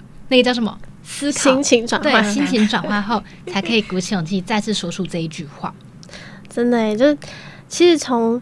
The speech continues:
Speaker 2: 上面这四则故事来看啊，就真的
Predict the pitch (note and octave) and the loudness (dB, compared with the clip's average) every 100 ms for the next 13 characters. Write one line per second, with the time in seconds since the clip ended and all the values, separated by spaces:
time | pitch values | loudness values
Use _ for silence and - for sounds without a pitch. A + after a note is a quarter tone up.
0 | - - D#4 C#4+ C4+ A#3 A#3 A#3+ C4 A3+ | -6 4 6 8 6 4 0 -2 -4 -4
1 | - C3 E3 - A#3 A3 A3 G#3 - - | -4 -6 -6 -4 -2 0 -2 -4 -6 -8
2 | - G#3 - D4 - C4 B3+ B3 A#3 | -8 -6 -8 -8 2 2 4 4 4